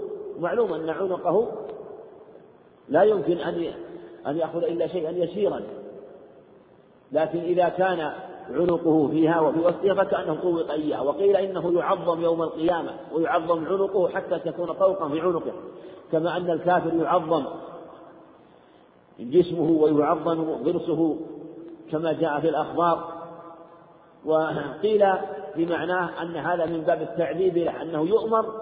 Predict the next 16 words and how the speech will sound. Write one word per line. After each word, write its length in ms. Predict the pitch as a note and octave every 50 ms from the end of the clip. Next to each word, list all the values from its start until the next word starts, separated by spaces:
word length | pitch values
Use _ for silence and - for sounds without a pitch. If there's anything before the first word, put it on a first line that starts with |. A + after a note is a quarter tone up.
| - - - - - - - -
بأن 380 | E4 - F3+ F#3+ F#3 F3+ F3 - - - - - - - -
يجعلها 720 | - D#3+ D#3 D#3 D3 D#3+ F#3 F#3+ D#3+ D3+ E3 D#3+ D#3 D3+ E3
طوقا 420 | F#3+ G#3 G#3 G3 G3 F3+ F3+ E3
في 140 | D3+ F3 F3+
عنقه 440 | F3+ G3+ A3 A3+ A#3 A3+ A3+ A#3+ A3 - - - - - -
ولا 200 | F3+ A3 B3 A3+
يستطيع 360 | - - - D#3 - D3+ C3 C3
ذلك، 300 | B2+ A#2+ G2 F#2+ F#2+ - - - - - - - - - -
باب 160 | D#3+ E3+ F3+
التعذيب 500 | E3+ E3+ - F3 D#3 E3 E3+ F3+ D#3+ D#3+
له، 160 | D#3+ C#3+ A#2+
مثل 300 | B2 F3 F#3 G3 F#3 F3
ما 100 | F3 D#3+
جاء 200 | D3+ E3+ D#3+ D3+
في 100 | D3+ D#3
حديث 240 | D3+ D#3 E3+ D#3